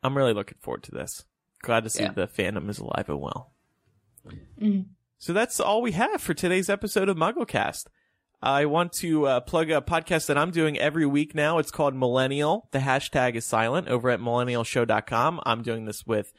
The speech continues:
Speaker 1: uh, MuggleCast alums Laura, Elisa, and Matt every week. Uh, the, the show is free. We offer a, a paid tier as well to get bonus content. Uh, like I said, millennial show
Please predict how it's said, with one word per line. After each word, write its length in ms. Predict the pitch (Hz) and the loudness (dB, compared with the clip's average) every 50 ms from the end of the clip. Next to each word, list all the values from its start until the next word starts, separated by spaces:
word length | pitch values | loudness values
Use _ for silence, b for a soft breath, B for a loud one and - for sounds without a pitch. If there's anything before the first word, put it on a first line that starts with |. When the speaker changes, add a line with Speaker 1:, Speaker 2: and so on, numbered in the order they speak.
| b b b b b - | b b b b b -4
Speaker 1:
uh, 160 | - 104 101 104 | -2 -2 -2 0
MuggleCast 640 | 113 120 123 113 120 113 - 127 113 113 - - | 0 0 0 0 -2 -2 0 -2 -2 -2 -2 -6
alums 500 | 110 113 113 117 117 113 113 113 110 - | -6 -2 0 2 2 2 0 -2 -6 -6
Laura, 520 | 113 113 113 113 117 117 117 113 110 - - | -2 0 2 2 4 4 4 2 2 0 -2
Elisa, 480 | - 110 110 113 117 110 - - 110 101 - | -4 -6 -4 -4 -4 -4 -2 -2 -2 -2 -2
and 160 | 98 104 104 | -2 -6 -4
Matt 280 | 110 113 123 143 - - _ - | -2 0 0 0 -2 -4 _ 0
every 360 | 135 165 170 151 143 143 127 | 0 2 2 2 0 2 2
week. 420 | 117 117 123 123 147 160 156 - b b b b b b b b b - | 2 2 2 0 0 0 -2 -8 b b b b b b b b b -4
Uh, 340 | - 95 87 87 92 92 - - _ _ | -2 -2 0 0 -2 -4 -6 -10 _ _
the, 420 | - 110 98 82 - - - 98 - | 0 2 2 2 2 0 -2 -6 -8
the 120 | - 117 | -8 -8
show 440 | - - - 135 127 120 123 123 - - | -6 -2 0 2 4 4 2 2 2 2
is 240 | 120 120 117 - - | 0 0 0 -2 -6
free. 480 | - - - 127 123 131 139 160 196 | -8 -4 0 2 2 4 4 4 2
We 240 | 165 131 123 120 117 | 2 2 2 2 2
offer 440 | 110 - 120 127 123 - 127 117 113 | 4 4 2 2 2 0 0 2 4
a, 280 | 110 110 - - - - _ - | 4 4 2 0 -2 -8 _ -2
a 140 | - 110 110 | 0 0 0
paid 380 | - - 147 143 139 139 - | 0 0 0 0 0 0 -2
tier 240 | - - 139 131 123 | -2 0 2 2 4
as 200 | - 117 107 - | 4 2 0 0
well 260 | 117 123 123 123 131 127 | 0 0 2 2 2 0
to 100 | - 120 | -2 -2
get 180 | 117 104 101 | -2 -4 0
bonus 320 | - 135 131 127 123 117 - | 0 0 0 0 0 -4 -6
content. 600 | - - 110 107 110 - - 117 117 156 - b b b b b b b b - | -4 -4 -4 -4 -4 -2 -2 -2 -2 -2 -4 b b b b b b b b 0
Uh, 420 | - 110 107 107 107 110 107 101 - - - 98 - _ _ - | 2 2 4 2 2 0 -2 -4 -8 -10 -18 -20 -20 _ _ -8
like 160 | 73 107 107 | -6 -4 -4
I 60 | 113 | -4
said, 200 | 113 - 202 160 | 0 0 0 0
millennial 400 | 127 113 110 117 117 123 127 127 | 0 -2 -2 -2 0 0 -2 -2
show 440 | 127 - - 131 123 123 127 135 139 | -4 -2 0 2 4 4 2 2 -2